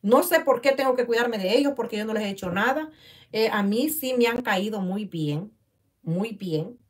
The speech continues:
Entonces, pero tampoco soy boba, ni tampoco soy una enferma mental, y tengo que ver,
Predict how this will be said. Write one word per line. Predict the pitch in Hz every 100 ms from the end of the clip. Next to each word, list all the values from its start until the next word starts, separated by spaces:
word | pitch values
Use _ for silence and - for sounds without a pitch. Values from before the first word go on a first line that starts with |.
| _ _ _ _ _ _
Entonces, | 208 208 214 240 240
pero | 233 208
tampoco | 208 190 175 180 196
soy | 208 226
boba, | 214 214 190 202 - _ _ _ _ _ _ -
ni | 214
tampoco | 220 196 156 180 196
soy | 190 208
una | 214
enferma | 208 214 214
mental, | 208 202 202 196 185 240 _ _ _
y | 214
tengo | - 170 180 220
que | 220
ver, | 175 160 - -